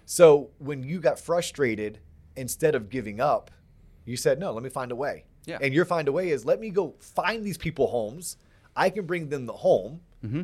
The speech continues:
Speaker 1: Then I can finance it," which means I get a commission.
Speaker 2: Mm-hmm.
Speaker 1: And maybe you can even pick up a, I'm guessing you try to pick up a spread as well yourself, or at that point, you just wanted to get the financing.
Speaker 2: Ju-,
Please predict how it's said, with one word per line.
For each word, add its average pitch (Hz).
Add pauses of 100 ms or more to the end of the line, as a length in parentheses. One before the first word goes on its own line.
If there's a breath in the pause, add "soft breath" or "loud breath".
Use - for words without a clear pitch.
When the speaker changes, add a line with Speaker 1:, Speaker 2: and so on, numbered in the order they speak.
Speaker 1:
Then 190
I 196
can 135
finance 147
it," 147
which -
means 110
I 98
get 85
a 82
commission. 90 (200)
Speaker 2:
Mm-hmm. 123
Speaker 1:
And 156
maybe 165 (160)
you 160
can 156
even 147
pick 151
up 135
a, 127 (100)
I'm 120
guessing 127
you 123
try 131
to 113
pick -
up 107
a 104
spread 120
as 104
well 117
yourself, 131 (380 soft breath)
or 156
at 143
that 170
point, 143
you 143
just 156
wanted 123
to 110
get 117
the 107
financing. 92 (360 soft breath)
Speaker 2:
Ju-, 156